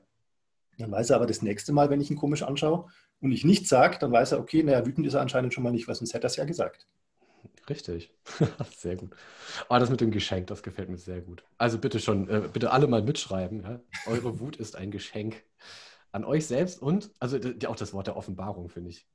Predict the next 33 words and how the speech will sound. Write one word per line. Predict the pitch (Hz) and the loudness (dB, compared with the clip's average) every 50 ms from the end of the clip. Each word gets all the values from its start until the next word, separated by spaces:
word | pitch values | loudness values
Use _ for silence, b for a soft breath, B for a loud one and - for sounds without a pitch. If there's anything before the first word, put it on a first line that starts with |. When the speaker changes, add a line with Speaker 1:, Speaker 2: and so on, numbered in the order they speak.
| _ _ | _ _
Speaker 2:
großartig. | _ - - 107 120 120 - 76 85 87 - 85 87 - _ _ _ _ _ _ | _ -12 -10 -10 -10 -10 -12 -14 -16 -16 -16 -18 -20 -20 _ _ _ _ _ _
Wirklich | - - - 92 - | -20 -16 -16 -16 -16
großartig. | _ - 95 98 - - 87 90 92 | _ -16 -16 -16 -16 -18 -18 -18 -14
Gefühlsoffenbarung. | - 107 - - - 131 143 - - - 101 107 110 - 92 87 98 - - 92 87 | -14 -14 -14 -10 -10 -10 -10 -8 -10 -6 -2 -2 -2 -2 -2 -6 -8 -10 -10 -12 -12
Speaker 1:
Ja. | B B B B B B B B | B B B B B B B B
Speaker 2:
Finde | - 101 92 | -12 -12 -8
ich | |
sehr | 90 113 104 | -6 -6 -4
schön, | - 113 107 | -4 -4 0
weil, | 107 110 117 - - | 0 0 0 0 0
ja, | 120 127 147 117 - | -2 -2 -2 -2 -4
genau, | - - 117 120 120 107 | -6 -6 -4 -4 -2 -2
das | 104 95 110 | -4 -6 -10
ist, | 120 110 | -12 -12
die | - 107 | -10 -6
kommen | - 131 135 156 156 147 - | -2 0 0 0 -2 -4 -6
irgendwie | 117 127 139 - 131 | -6 -6 -4 -4 -2
ja | 131 117 | -4 -2
aus, | 107 117 - | -4 -4 -4
so, | 120 113 | -4 -4
also | - 110 120 | -4 -4 -6
aus | 120 | -4
dem | - 123 | -4 0
Dickicht | 110 165 165 - - - - | 0 0 -2 -2 -6 -8 -10
gesprungen, | - 92 - _ - 92 90 90 90 | -14 -14 -14 _ -12 -10 -10 -8 -6
ne? | 95 120 147 | -6 -4 -2
Und | 117 117 - - - | -2 -2 -2 0 2
<laughs> | 208 - - - - | 2 2 2 0 -12
so, | - - 113 B B B B B B B _ _ _ _ - | -8 -8 -8 B B B B B B B _ _ _ _ -2
Tag, | - 175 165 - | 0 0 0 0
da | - 123 | -2 0
bin | 117 151 135 | 0 0 0
ich. | 98 92 - - _ | 0 -2 -4 -8 _